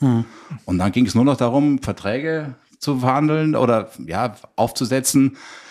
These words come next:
Speaker 2: Man muss ja ein bisschen drüber nachdenken, über das reine Kaufen, wie geht's dann später weiter? Alle werden irgendwie älter, das hat ein bisschen länger
Speaker 1: Wie,
Speaker 2: gedauert.
Speaker 1: wie ein Ehevertrag, ne? So ein bisschen
Speaker 2: Ja,
Speaker 1: ein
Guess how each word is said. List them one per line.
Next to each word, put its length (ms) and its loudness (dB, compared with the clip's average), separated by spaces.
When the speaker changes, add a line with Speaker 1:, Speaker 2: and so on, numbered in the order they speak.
Speaker 2:
Man 120 -8
muss 120 -6
ja 80 0
ein 40 -2
bisschen 200 -2
drüber 140 2
nachdenken, 480 2
über 200 0
das 160 -6
reine 200 -2
Kaufen, 340 0
wie 60 -4
geht's 160 -4
dann 140 -4
später 320 -4
weiter? 440 2
Alle 160 -4
werden 140 -2
irgendwie 220 -4
älter, 360 0
das 200 -8
hat 200 -4
ein 120 0
bisschen 200 -4
länger 220 2
Speaker 1:
Wie, 40 0
Speaker 2:
gedauert. 340 2
Speaker 1:
wie 60 2
ein 40 2
Ehevertrag, 640 -2
ne? 100 0
So 100 -2
ein 60 0
bisschen 200 0
Speaker 2:
Ja, 100 2
Speaker 1:
ein 0 -